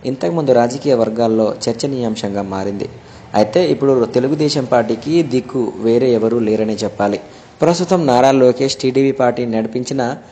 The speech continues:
తెలుగుదేశం పార్టీ కార్యకర్తలు మాత్రం నారా లోకేష్ని వద్దని చెప్తున్నారు. ఎందుకంటే నారా లోకేష్కి ఇంకా ఆ మెచ్యూరిటీ రాలేదని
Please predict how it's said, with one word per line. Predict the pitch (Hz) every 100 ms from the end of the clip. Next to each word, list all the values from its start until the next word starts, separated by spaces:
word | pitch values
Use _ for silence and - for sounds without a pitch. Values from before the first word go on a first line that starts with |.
| - _
తెలుగుదేశం | 165 175 165 151 139
పార్టీ | 143 127
కార్యకర్తలు | - 120 120 120 117 113
మాత్రం | 113 107 139 160
నారా | 120 120
లోకేష్ని | 127 120 120 - 151
వద్దని | 147 120 123 117
చెప్తున్నారు. | 110 - 101 98 - - - _
ఎందుకంటే | 104 107 160 165 175
నారా | 175 127 139 160
లోకేష్కి | 143 143 127 - 170
ఇంకా | 143 123 127 104 - - _ _ _ 131
ఆ |
మెచ్యూరిటీ | 135 127 - 185 175 170
రాలేదని | 131 117 117 110 113 160